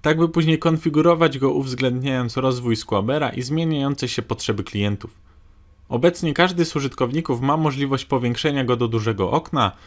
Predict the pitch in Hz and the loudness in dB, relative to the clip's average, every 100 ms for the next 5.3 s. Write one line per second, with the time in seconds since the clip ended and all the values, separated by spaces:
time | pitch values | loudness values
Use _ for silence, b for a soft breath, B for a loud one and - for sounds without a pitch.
0 | b b 117 131 147 151 143 143 120 - | b b -2 2 2 0 0 -2 -2 0
1 | 147 156 143 - 139 - 120 127 139 127 | 2 4 2 0 -4 -2 0 2 2 0
2 | 117 120 - 131 120 120 120 117 107 - | 0 -4 -2 -2 0 0 0 0 0 -2
3 | - 131 139 135 117 - 117 107 107 123 | -2 0 0 2 0 2 -2 -2 -2 0
4 | 113 - - 117 113 117 90 - 147 160 | 0 -2 -4 0 2 2 0 -2 -2 -2
5 | - 104 | 0 -2